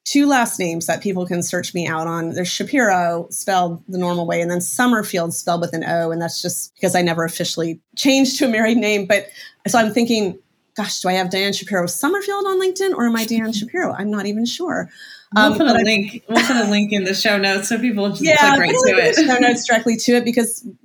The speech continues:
Speaker 1: amazingly, Diane Shapiro is, like, kind of a common name. So
Speaker 2: <laughs>
Speaker 1: I'm on LinkedIn. I'm on Twitter at D as in Diane, E as in Elaine, and then Summerfield, Summerfield with an O.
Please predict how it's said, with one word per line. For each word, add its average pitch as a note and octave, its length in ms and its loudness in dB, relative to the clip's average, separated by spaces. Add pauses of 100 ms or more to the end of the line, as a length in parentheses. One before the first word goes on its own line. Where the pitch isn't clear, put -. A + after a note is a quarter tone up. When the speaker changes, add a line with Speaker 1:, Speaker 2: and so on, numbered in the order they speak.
(200)
Speaker 1:
amazingly, A#3 560 2
Diane G3+ 240 0
Shapiro A3 320 -4
is, A3 100 -6
like, G#3 220 -6 (220)
kind F4 180 -2
of C#5+ 60 -4
a - 80 -4
common F#3 360 -2
name. A#3 500 -4
So - 220 -2
Speaker 2:
<laughs> G3 520 -2
Speaker 1:
I'm G#3 120 2
on D4+ 180 2
LinkedIn. F4+ 500 0
I'm G3+ 100 -4
on F#3 160 -2
Twitter C#4 600 0
at F#3+ 240 0 (160)
D A3+ 240 2
as A3 160 -2
in G#3+ 100 -2
Diane, G#3+ 580 -2 (100)
E G3+ 140 0
as G#3 180 -2
in G3 100 -2
Elaine, F3+ 480 -2
and F#3 120 -2
then F3 140 -2
Summerfield, G3+ 1040 -2 (200)
Summerfield F3 500 -6
with G3 140 -8
an G#3+ 80 -4
O. F3 320 -6